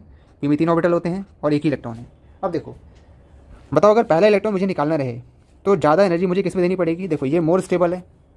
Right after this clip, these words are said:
ये चाहता है कि मैं टूटूं ही ना। तो इस case में अगर मैं first electron निकालने की बात कर रहा हूँ, तो first electron के लिए beryllium को मुझे ज़्यादा देनी पड़ेगी energy as compare to boron। So, आई E one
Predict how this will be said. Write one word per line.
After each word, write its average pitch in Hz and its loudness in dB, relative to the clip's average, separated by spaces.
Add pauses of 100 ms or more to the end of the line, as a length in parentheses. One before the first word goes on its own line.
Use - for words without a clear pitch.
(300)
ये 147 -2
चाहता 147 0
है 180 2
कि 180 -4
मैं 180 -2
टूटूं 165 0
ही 180 0
ना। 185 -4 (680)
तो - -6
इस 208 -2
case 185 2
में 120 -4 (600)
अगर 151 -2
मैं 180 0
first 180 0
electron 156 -4
निकालने 147 0
की 165 -4
बात 151 0
कर 139 0
रहा 123 -4
हूँ, 120 -12 (500)
तो 139 -12
first 190 2
electron 175 -4
के 165 -4
लिए 160 -2 (540)
beryllium 156 0
को 208 -2
मुझे 170 0 (360)
ज़्यादा 156 2
देनी 156 0
पड़ेगी 147 -2
energy 135 -4 (220)
as 156 0
compare 135 -4
to 175 -4
boron। 131 -4 (400)
So, 175 0
आई 156 0
E 190 0
one 147 -4